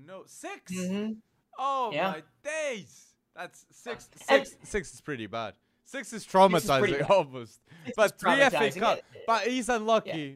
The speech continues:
Speaker 1: that the F A Cup is always in, not unlucky, but it's the <laughs> F A Cup is always in Wembley. So
Speaker 2: It is. It,
Speaker 1: yeah.
Speaker 2: it, it's just, it, it, it is tough.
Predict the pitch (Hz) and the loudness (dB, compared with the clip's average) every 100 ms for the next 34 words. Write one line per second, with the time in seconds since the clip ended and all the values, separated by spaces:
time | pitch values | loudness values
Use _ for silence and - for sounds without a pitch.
0 | 143 180 180 175 180 - 165 156 156 143 | -6 -6 -2 -2 -2 -4 -8 -4 -4 -4
1 | 143 147 139 131 135 135 185 294 240 175 | -4 -2 -2 -4 -8 -8 -2 0 0 -2
2 | 135 127 - 120 139 139 190 - - 202 | -4 -6 -8 -10 -8 -4 -4 -4 -2 0
3 | 190 190 160 175 170 156 151 151 151 147 | 0 -2 -4 -10 -10 -12 -12 -10 -8 -8
4 | 131 139 170 175 135 101 - _ - - | -8 -2 0 0 -4 -8 -10 _ -20 -20
5 | - - 156 165 156 151 151 131 - _ | -20 -8 -2 0 0 -2 -2 -4 -8 _
6 | - - 180 180 165 151 135 320 349 233 | -8 -6 -4 -2 -2 -4 -4 -4 -4 -4
7 | - 277 - _ _ 233 - 254 240 233 | 0 -2 -2 _ _ -2 2 2 4 2
8 | 233 220 214 - 175 - - | 4 4 2 0 0 0 -10